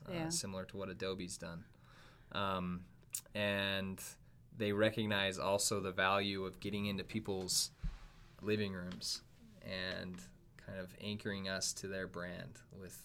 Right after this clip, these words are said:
Speaker 1: with content.
Speaker 2: Well, content is probably a subject we'll come back to. Um, what's, you know, what's not scary is we're gonna talk about the upcoming holiday season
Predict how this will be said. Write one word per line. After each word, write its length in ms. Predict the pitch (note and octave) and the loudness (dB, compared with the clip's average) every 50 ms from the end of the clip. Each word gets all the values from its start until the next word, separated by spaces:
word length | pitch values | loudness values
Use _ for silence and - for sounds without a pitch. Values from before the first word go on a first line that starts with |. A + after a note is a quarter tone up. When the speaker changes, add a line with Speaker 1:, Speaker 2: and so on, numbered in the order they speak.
| - - | -16 -14
Speaker 1:
with 200 | - F2+ F2 - | -12 -12 -12 -12
content. 440 | - - E2+ E2+ F2+ - - - - - - - - - - - - - - - - - - - - - | -12 -12 -12 -12 -10 -10 -10 -10 -12 -12 -16 -20 -20 -20 -20 -20 -20 -20 -20 -20 -18 -18 -18 -6 4 10
Speaker 2:
Well, 260 | A#3 B3 C#4 D4 C#4+ | 12 12 12 12 12
content 540 | - - D4 D4 D#4+ F4 F4+ G4 F#4 F4+ F4+ | 10 10 12 12 12 12 12 12 12 12 10
is 180 | B3+ B3+ A3+ | 8 4 4
probably 420 | - - A#3+ A#3+ A#3 C4 C4+ C4+ C4 | 4 4 6 6 6 6 6 6 6
a 40 | |
subject 420 | B3+ - B3+ A#3 A3 A#3+ A#3+ - - | 6 4 4 4 4 2 0 2 4
we'll 120 | A3+ A3+ | 4 6
come 220 | A3+ - A#3 G#3+ G3 | 6 4 2 2 4
back 280 | F#3+ F#3 G3 G3+ - - | 4 4 4 4 2 2
to. 360 | - B3 A#3 A#3+ B3+ C4 - - | 4 6 8 8 8 6 4 4
Um, 460 | - G3+ G3 F#3+ F#3+ F3+ F3 F3+ F3 - - - - - | 6 6 8 8 6 6 4 2 0 -2 -8 -18 -10 0
what's, 320 | - G3+ B3+ C#4 C#4 - - | 6 10 10 10 10 6 4
you 100 | A3 A3 | 4 6
know, 260 | A3 G#3 G#3+ G#3 D#3+ - - - - - - - | 6 6 4 4 0 -6 -12 -20 -20 -20 -10 0
what's 240 | - F#3+ G3 G3 - | 4 4 4 6 8
not 280 | G#3+ A3+ C#4+ F#4+ F#4+ - | 10 12 12 12 10 8
scary 540 | - - A3+ F3+ D#3+ D#3+ D#3+ E3 G#3+ A3 - - - - - - - - - - | 6 6 8 8 8 6 4 4 2 0 -4 -14 -20 -20 -18 -18 -18 -18 -2 6
is 300 | - A3 G#3+ G#3+ G#3 G#3+ | 8 10 12 10 10 8
we're 60 | A#3 A3+ | 8 6
gonna 140 | A#3+ A3+ A3 | 8 6 6
talk 240 | - A3+ G3+ G3+ A3+ | 8 6 6 6 6
about 580 | G3 F#3+ F3+ F3+ F3+ F3+ F3+ - - - - - - - - - - - - - - - - - | 8 10 12 12 12 12 10 8 4 -2 -8 -10 -12 -20 -20 -20 -20 -20 -20 -20 -20 -18 -12 -4
the 560 | F3+ G3 G3+ F#3 F#3+ F#3 F3+ F3 F3 E3+ - - | 2 4 6 6 8 6 6 6 6 4 4 4
upcoming 560 | G#3 G3+ G3+ - - A#3 G#3+ G3+ G3 F#3 F#3 | 4 4 4 2 2 4 4 6 6 4 4
holiday 380 | F3 E3+ F#3+ G3 A3+ A3+ B3 C4+ | 6 6 8 8 10 8 8 6
season 420 | C4+ - D4 D4 C#4+ E4+ G4 A4+ | 6 8 6 8 8 8 8 6